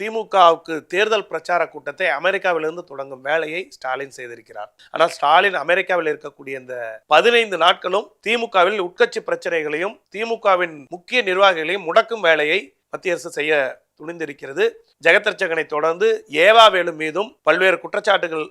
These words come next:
இருப்பதனால் அதை வைத்து அவரையும் லாக் செய்யும் வேலையும், இதையெல்லாம் செய்யும் பொழுது ஆட்சி நிர்வாகத்தை நிதி கொடுக்காததனால் தமிழக அரசை முடக்கி வைத்து விட்டது மத்திய அரசு. திமுக என்னும் இயக்கம் உயிர்ப்போடு யாருமே அசைக்க முடியாத நிலையில் இயங்கி கொண்டிருக்கிறது.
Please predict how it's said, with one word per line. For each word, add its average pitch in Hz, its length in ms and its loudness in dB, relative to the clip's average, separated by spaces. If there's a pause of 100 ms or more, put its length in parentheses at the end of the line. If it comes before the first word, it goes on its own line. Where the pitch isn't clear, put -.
(160)
இருப்பதனால் 151 480 -6
அதை 160 240 2
வைத்து 175 300 -2
அவரையும் 185 440 2
லாக் 160 300 -4
செய்யும் 147 220 -6
வேலையும், 139 460 -6 (100)
இதையெல்லாம் 220 420 6
செய்யும் 220 280 2
பொழுது 226 340 6
ஆட்சி 220 420 6
நிர்வாகத்தை 220 540 4
நிதி 214 240 -4
கொடுக்காததனால் 196 720 2
தமிழக 202 300 -2
அரசை 185 240 0
முடக்கி 185 300 -4
வைத்து 180 220 -4
விட்டது 151 480 -8
மத்திய 151 220 -4
அரசு. - 280 -8 (240)
திமுக 320 480 6
என்னும் 226 320 4
இயக்கம் 240 540 4 (200)
உயிர்ப்போடு 233 640 4 (100)
யாருமே 202 500 4
அசைக்க 240 360 2
முடியாத 214 280 4
நிலையில் 180 340 0
இயங்கி 202 300 -2
கொண்டிருக்கிறது. 160 800 -4